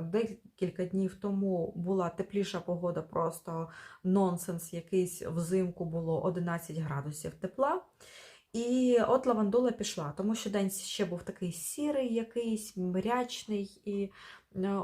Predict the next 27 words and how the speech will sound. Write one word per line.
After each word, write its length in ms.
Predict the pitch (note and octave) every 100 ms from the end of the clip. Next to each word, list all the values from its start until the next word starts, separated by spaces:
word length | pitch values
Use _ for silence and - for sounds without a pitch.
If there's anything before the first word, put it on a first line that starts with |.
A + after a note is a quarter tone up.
| -
от 320 | G#3+ G#3+ -
мені 440 | G#3 G3 G3+ A#3+
в, 60 | B3 G3 - F3
в 40 | F3+
лавандулі 460 | F#3+ F#3+ A3 C4
було 260 | F#3+ F3 F#3
затишно, 440 | D#3+ C#3+ - -
тому 220 | F3 G#3 A3+
що 160 | -
ця 180 | - A3
лаванда 420 | G#3 G3 G3 F#3
на 100 | F3+
початку, 460 | F3 F#3 F#3+ - F3+
вона 220 | F#3 E3+
більш, 420 | E3+ F#3 - - - - - - -
е, 280 | E3 D#3+
така 280 | E3 - F3
свіжа 540 | - F#3+ G3 F#3 F#3+ F3+
і 140 | D#3+
різка, 540 | F#3 - D4+ D#4 D#4 -
а 200 | G#3 G3+
потім 460 | - A#3 C4 A#3
вона 300 | G3 F#3+ A#3
для 200 | A3 F#3+
мен-, 240 | F3 F3 E3+
на 160 | F#3 F#3
мені 460 | F#3 F#3+ A#3+ D4